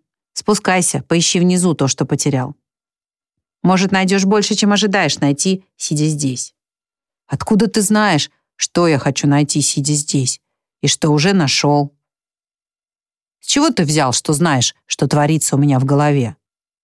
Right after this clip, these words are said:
Нанетта оперенным мешком падает на плечо слепому и страстно клюет в мочку уха. "А может, ты спустишься сам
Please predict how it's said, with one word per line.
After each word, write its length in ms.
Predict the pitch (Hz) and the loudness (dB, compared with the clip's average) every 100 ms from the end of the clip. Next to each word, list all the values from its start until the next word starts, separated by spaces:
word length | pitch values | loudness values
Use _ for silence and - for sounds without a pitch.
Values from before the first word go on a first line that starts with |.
| _ _ - | _ _ -2
Нанетта 380 | 180 214 226 180 | 2 2 2 -2
оперенным 420 | 151 180 190 180 | 0 2 2 4
мешком 420 | 175 - 202 202 | 2 0 0 0
падает 340 | 180 175 160 | 2 0 0
на 100 | 165 | 0
плечо 260 | 147 160 165 | -2 -2 -2
слепому 560 | 151 156 147 202 196 - _ _ | 0 -2 0 2 2 0 _ _
и 80 | 151 | -4
страстно 420 | - 175 185 160 | 0 -2 0 -2
клюет 320 | 165 147 147 | 0 2 0
в 120 | 147 | 0
мочку 360 | 151 147 143 - | 2 2 0 -6
уха. 460 | - 139 - 135 - _ _ _ _ _ _ _ _ | -2 -4 -4 -10 -14 _ _ _ _ _ _ _ _
"А 120 | - | 0
может, 300 | 160 165 170 | 2 2 0
ты 140 | - 190 | 0 -2
спустишься 520 | - 190 185 175 - | 0 -2 0 -2 -2
сам 440 | - 214 208 202 | -2 -2 -2 -2